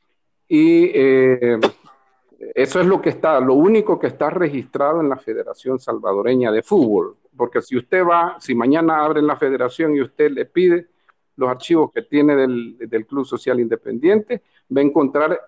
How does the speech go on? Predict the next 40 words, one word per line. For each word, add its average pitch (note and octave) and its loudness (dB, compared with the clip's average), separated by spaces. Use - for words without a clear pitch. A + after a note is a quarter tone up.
eh, A#2+ 0
ese C#3+ -2
único D3+ 0
documento, D3+ 0
que - -8
es G#2 -6
una G#2+ -6
cesión D#3+ 0
de F3+ 2
derechos F3 0
de - -8
la G#2+ -4
franquicia B2 -2
del C3+ -2
Audaz C3 -2
hacia E3 -2
el A#2+ 0
Independiente A2 0
por A#2 -4
un A2+ -2
tiempo A#2+ 0
determinado, C3 0
que - -4
fueron G#2 -2
tres A#2 -4
años, C#3+ -4
seis G2+ -8
temporadas - -8
cortas. A2+ 0
Eh, D3 4
hace G#3+ 2
un, E3+ 0
hace - -2
un G3+ 0
poco F#3+ 0
más D3+ 0
de D#3+ 2
un D3 4
mes, C3+ 0
creo, C#3 0